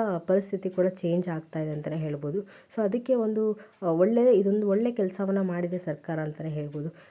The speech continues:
ಹಾಗಾದರೆ ಇದಕ್ಕೂ ನಾನು ಹೇಳ್ತಿರೋ ಒಂದು ವಿಚಾರಕ್ಕೂ ಏನು ಸಂಬಂಧ ಅಂತ ಕೂಡ ನಿಮಗೆ ಡೌಟ್ ಕೂಡ ಇರ್ಬೋದು.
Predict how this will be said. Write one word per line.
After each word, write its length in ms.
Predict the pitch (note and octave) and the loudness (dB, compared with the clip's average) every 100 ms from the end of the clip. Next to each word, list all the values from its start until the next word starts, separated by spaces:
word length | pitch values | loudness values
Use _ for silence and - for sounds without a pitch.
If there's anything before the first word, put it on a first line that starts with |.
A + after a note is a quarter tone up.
| _ | _
ಹಾಗಾದರೆ 480 | C4 C4 C4+ C4+ A#3+ | -2 2 2 0 -2
ಇದಕ್ಕೂ 460 | F#3 A#3+ C#4 C4+ C4+ G3 | -4 -6 -4 -6 -6 -4
ನಾನು 180 | G3 G3+ | 0 2
ಹೇಳ್ತಿರೋ 440 | G3 G3+ G3 G#3 | 2 0 0 0
ಒಂದು 160 | G3+ F#3 | 0 0
ವಿಚಾರಕ್ಕೂ 420 | F3+ F#3 F3+ G3+ | -2 -4 -2 0
ಏನು 260 | F#3+ A3 | 2 2
ಸಂಬಂಧ 480 | G#3+ F#3+ F3 F3 E3+ | -2 -2 -2 -2 -2
ಅಂತ 220 | D#3+ D#3+ | -4 -4
ಕೂಡ 180 | F3 G3+ A3 | -6 -6 -2
ನಿಮಗೆ 240 | F3+ F3+ | -2 -2
ಡೌಟ್ 320 | E3+ D#3 F#3 | -2 -2 -2
ಕೂಡ 140 | - E3 | -2 -2
ಇರ್ಬೋದು. 680 | D3+ C#3+ D3 C#3+ B3+ _ | -2 -4 -8 -8 -10 _